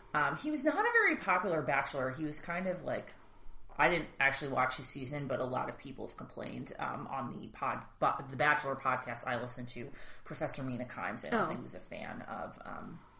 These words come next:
Speaker 1: of Chris Soules.
Speaker 2: Um, yeah, I, I didn't watch his season. I,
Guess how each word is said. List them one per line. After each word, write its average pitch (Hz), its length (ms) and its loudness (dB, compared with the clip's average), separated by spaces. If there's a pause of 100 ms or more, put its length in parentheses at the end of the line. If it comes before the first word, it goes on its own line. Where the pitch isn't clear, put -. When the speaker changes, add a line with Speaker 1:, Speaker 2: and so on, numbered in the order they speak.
(120)
Speaker 1:
of - 80 -16
Chris - 220 -12
Soules. 107 460 -6 (260)
Speaker 2:
Um, 170 640 -4 (320)
yeah, 214 240 6
I, 214 560 4 (320)
I 196 260 2 (160)
didn't 190 320 0 (380)
watch 185 320 2
his 190 200 0
season. 180 460 0
I, 151 160 -4